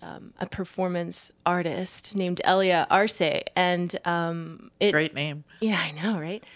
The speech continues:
Speaker 1: Um, her, her class really changed my whole life.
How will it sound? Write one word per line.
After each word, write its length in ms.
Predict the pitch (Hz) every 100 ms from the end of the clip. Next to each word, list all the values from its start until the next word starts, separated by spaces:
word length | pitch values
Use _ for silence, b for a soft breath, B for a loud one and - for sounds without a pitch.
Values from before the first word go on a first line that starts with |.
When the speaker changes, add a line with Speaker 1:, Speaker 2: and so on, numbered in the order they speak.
| B B -
Speaker 1:
Um, 500 | 220 190 170 160 - - - _ _ - -
her, 680 | 226 220 220 220 214 208 196
her 220 | 190 262
class 340 | 269 302 294 233
really 180 | 247
changed 300 | 247 254 233 214
my 100 | 185
whole 200 | 196 190
life. 460 | 175 180 185 -